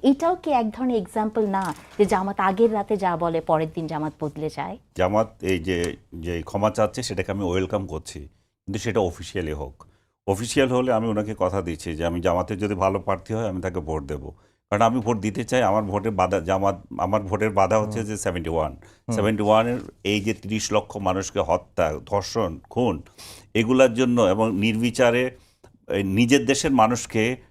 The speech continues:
Speaker 2: সেনাবাহিনীর সহায়তা দিয়ে হত্যা করা, এগুলোর জন্য যতদিন জ-, জামাত ক্ষমা প্রার্থনা না করবে, তাহলে আমরা খ-, আমরা সেটা মেনে নিতে পারি না। আমি আমরাই বলবো, কারণ আমরা, আমরা আর ওনারা, এটাই ভাগ আছে।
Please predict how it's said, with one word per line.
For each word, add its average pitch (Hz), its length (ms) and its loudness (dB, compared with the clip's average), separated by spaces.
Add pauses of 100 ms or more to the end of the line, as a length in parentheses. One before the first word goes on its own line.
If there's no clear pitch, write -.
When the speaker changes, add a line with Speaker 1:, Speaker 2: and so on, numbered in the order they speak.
(180)
Speaker 2:
সেনাবাহিনীর 117 560 2
সহায়তা 110 500 4
দিয়ে 107 380 -2
হত্যা 107 280 2
করা, 82 280 2 (160)
এগুলোর 123 320 0
জন্য 139 220 0
যতদিন 117 400 -2
জ-, 117 140 -2 (280)
জামাত 107 400 2
ক্ষমা 131 260 0
প্রার্থনা 135 460 0
না 104 140 0
করবে, 101 340 -4 (400)
তাহলে - 160 0
আমরা 101 300 2
খ-, - 220 -8 (320)
আমরা 113 340 4
সেটা 107 400 0 (120)
মেনে 98 220 -2
নিতে 101 200 -2
পারি 90 160 2
না। 87 80 0
আমি 113 140 0
আমরাই 107 340 4
বলবো, 95 360 0
কারণ 98 300 2
আমরা, 104 300 2 (220)
আমরা 107 380 4 (360)
আর 104 180 4
ওনারা, 107 560 2
এটাই 90 300 0
ভাগ 87 260 2
আছে। 78 280 -4